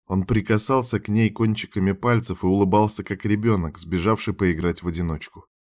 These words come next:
Он улыбался и оборачивался, а потом миролюбиво говорил: «Не обижайся на меня.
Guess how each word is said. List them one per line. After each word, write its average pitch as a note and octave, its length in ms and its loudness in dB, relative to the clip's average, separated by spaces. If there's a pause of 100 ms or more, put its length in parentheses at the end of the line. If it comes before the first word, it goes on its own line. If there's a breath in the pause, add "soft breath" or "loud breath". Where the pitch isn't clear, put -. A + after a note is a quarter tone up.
(420)
Он F#2+ 160 4
улыбался A#2+ 580 4
и A2+ 140 -4
оборачивался, A2 880 -2
а F#2+ 40 0
потом D3 500 -4
миролюбиво G#2+ 640 2
говорил: E2 480 -6 (1300)
«Не C3+ 160 0
обижайся F#3 560 4
на F#2+ 100 4
меня. D#2+ 360 -2